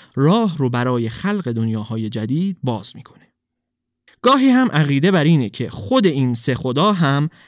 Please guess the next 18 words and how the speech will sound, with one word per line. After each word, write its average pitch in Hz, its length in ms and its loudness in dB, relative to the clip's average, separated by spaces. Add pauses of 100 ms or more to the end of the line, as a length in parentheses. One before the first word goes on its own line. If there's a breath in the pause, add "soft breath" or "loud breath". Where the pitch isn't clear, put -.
همراه 160 600 2
با 127 120 0
دنیاشون 127 600 0
از 120 240 -6
بین 123 220 -2
می‌رن 196 540 2 (280 loud breath)
و 123 120 -2
توی 285 300 -4
دنیای 226 420 4
بعدی 170 500 2 (220 loud breath)
ما 160 160 0
سگانه 123 720 0
برهما، 117 680 -2
ویشنو، 117 580 -6
شیوای 110 600 -6
جدیدی 123 540 0
رو - 120 -18 (160)
داریم. - 260 -18